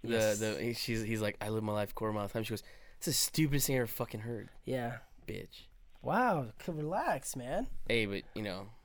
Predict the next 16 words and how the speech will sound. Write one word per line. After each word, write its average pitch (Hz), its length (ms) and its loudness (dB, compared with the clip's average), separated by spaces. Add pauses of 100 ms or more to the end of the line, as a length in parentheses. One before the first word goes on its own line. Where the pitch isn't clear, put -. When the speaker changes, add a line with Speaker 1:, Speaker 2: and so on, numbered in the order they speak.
(120)
Speaker 2:
Hey, 202 240 8
so, 196 320 8
Speaker 1:
I 120 40 6
used 151 120 6
Speaker 2:
so 202 180 8
Speaker 1:
to 170 60 10
fantasize 117 420 4
about 101 220 0
her 101 240 2
before 101 320 -2
I 101 60 0
met 98 180 -4
Pam. 73 240 -6 (360)
Speaker 2:
I, - 120 -8 (180)
wow. 113 380 -4 (720)
Speaker 1:
Yeah. 104 220 -8